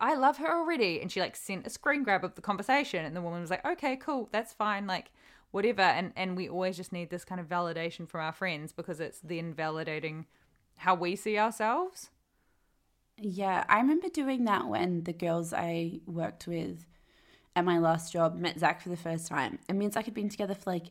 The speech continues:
Speaker 2: a year. And we, he came to drinks we were having. And when he was in the bathroom, I remember being like, "Do you guys like him?" And then I heard, I was like, "What?" <laughs> I was like, "You've known these people for less time." Like,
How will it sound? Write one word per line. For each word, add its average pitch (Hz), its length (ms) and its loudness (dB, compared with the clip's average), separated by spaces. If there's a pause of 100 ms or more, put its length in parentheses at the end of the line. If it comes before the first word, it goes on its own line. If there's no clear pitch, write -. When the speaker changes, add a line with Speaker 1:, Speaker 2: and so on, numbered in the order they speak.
Speaker 2:
a 180 80 -2
year. 180 640 -2 (640)
And 190 160 4
we, 185 380 0 (160)
he 202 240 -2
came 196 320 -2
to 202 160 -4
drinks 180 400 -6
we 175 80 0
were 165 80 4
having. 160 680 -2
And 190 140 0
when 202 80 0
he 202 60 2
was 202 120 -2
in 214 60 0
the 196 80 0
bathroom, 180 480 6
I 175 60 0
remember 185 260 -2
being 180 200 -2
like, 165 300 -4 (300)
"Do 302 80 -2
you 403 120 8
guys 320 120 -2
like 302 240 2
him?" 440 160 -2 (800)
And 285 120 6
then 320 100 8
I 339 100 8
heard, 269 240 2
I 330 60 4
was 320 100 -2
like, 403 140 -2 (500)
"What?" 381 540 -2 (200)
<laughs> - 240 -10
I 294 40 4
was 320 340 4
like, 440 200 4
"You've 320 200 -2
known 269 340 2
these 294 180 4
people 285 280 -2
for 262 140 -4
less 240 340 0
time." 233 280 0
Like, 226 240 4